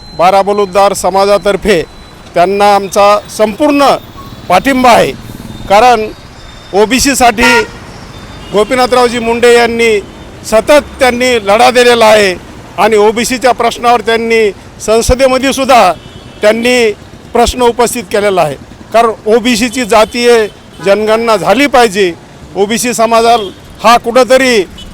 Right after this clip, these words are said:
मागास असल्यामुळे त्यांनासुद्धा सत्तेमध्ये स्थान मिळालं पाहिजे, गोपीनाथरावची ही भूमिका होती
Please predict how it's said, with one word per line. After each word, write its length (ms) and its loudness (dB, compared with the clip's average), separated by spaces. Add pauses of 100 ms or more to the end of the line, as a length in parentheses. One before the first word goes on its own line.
(120)
मागास 680 0 (340)
असल्यामुळे 680 2 (540)
त्यांनासुद्धा 720 2 (120)
सत्तेमध्ये 600 -2
स्थान 320 0
मिळालं 400 2
पाहिजे, 460 0 (520)
गोपीनाथरावची 640 0
ही 160 -4
भूमिका 420 0
होती 320 -2